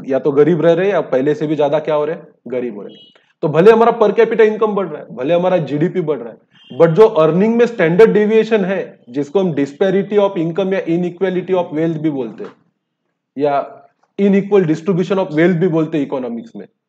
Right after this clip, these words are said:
ये भी क्या हो रहा है? समय के साथ बढ़ रहा है। और इसकी कोई बात नहीं करता। अगर हम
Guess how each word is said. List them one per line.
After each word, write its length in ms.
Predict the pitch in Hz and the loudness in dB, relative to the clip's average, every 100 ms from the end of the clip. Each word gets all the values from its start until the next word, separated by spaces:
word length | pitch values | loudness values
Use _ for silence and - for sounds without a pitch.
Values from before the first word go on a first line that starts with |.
| _ | _
ये 140 | 131 147 | -4 -2
भी 140 | 170 | -2
क्या 160 | 180 175 | 2 2
हो 140 | 170 | 4
रहा 100 | 170 | 2
है? 40 | |
समय 240 | 170 147 156 | 0 -4 -4
के 120 | 160 | -6
साथ 280 | 165 190 - _ _ _ | -8 -8 -10 _ _ _
बढ़ 300 | 113 117 117 | -10 -8 -6
रहा 180 | 92 - | -8 -14
है। 100 | - _ _ _ _ _ _ _ _ - | -18 _ _ _ _ _ _ _ _ -2
और 80 | 165 | 0
इसकी 220 | 170 226 | 0 2
कोई 140 | 220 | 4
बात 240 | 180 160 160 | 6 4 0
नहीं 100 | 139 | -10
करता। 340 | - 98 - - _ _ _ _ _ _ _ | -12 -18 -20 -20 _ _ _ _ _ _ _
अगर 280 | 135 135 175 | -8 -2 -2
हम 220 | 160 165 | 0 -2